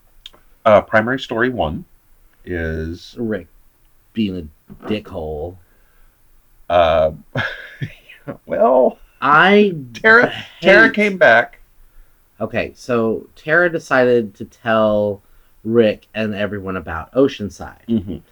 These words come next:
Speaker 2: And so they are gonna go back there, and the, the basic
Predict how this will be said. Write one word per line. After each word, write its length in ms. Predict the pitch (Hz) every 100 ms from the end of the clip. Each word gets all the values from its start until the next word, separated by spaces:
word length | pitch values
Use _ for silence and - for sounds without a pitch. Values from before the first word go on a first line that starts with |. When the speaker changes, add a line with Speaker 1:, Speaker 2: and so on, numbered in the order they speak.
| _ _ _
Speaker 2:
And 180 | 107 107
so 160 | 110
they 260 | 95 104 104
are 80 | 110
gonna 200 | 127 123
go 280 | 107 107 120
back 380 | 113 101 -
there, 420 | 107 92 92 95 -
and 720 | 98 95 92 95 87 - 92 95
the, 220 | 98 87 80 _ _
the 180 | 104 104
basic 640 | 87 - 107 123 - 120